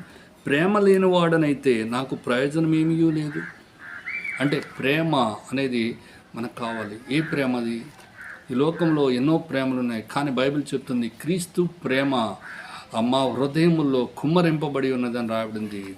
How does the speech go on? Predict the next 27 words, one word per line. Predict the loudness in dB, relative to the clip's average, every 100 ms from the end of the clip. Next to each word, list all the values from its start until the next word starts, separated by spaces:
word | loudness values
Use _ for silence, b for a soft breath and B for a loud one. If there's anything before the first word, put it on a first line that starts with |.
| 2
దేవుని | 8 8 8 4
యొక్క | 0 -4
ప్రేమ | -8 -12 -2 0 2 0 -2 B B B 0
మన | 2
హృదయంలోనికి | 2 0 0 0 0 0 0 -2
రావాలి. | -2 -4 -6 -6 -10 -4 -2
ఆ |
ప్రేమ | 0 0 0 2 2
ఏం | 2 2
చేస్తుంది? | 0 -4 -6 -6 -8 -14 -20 B B B B -20 0
దేవుని | 4 6 4
ప్రేమ | 0 -2 -2 -2 -6 -10 -2
దీర్ఘకాలము | -2 -2 -4 -4 -2 0 0 -2 -4 -6
సహిస్తుంది. | -6 -6 -10 -6 -4 -2
అది | 0
నీ | 2 2
లోపల | 4 2 2
ఉంటే | 2 2 0
నువ్వు | -2 -2
సహిస్తావు, | -4 -4 -4 -6 -6 -10 -18 B B B B -14 2
దయ | 4 4
చూపించగలుగుతూ | 2 2 0 0 0 2 2 0
ఉంటావు. | -2 -4 -8 -12 -18 -20 -2
దీర్ఘకాలము | 0 2 0 2 2 2 0
సహిస్తుంది, | -2 -4 -2 -4 -2 0 0
దయ | 0 -2 -2 -2
చూపించును, | -2 0 -2 -2 -6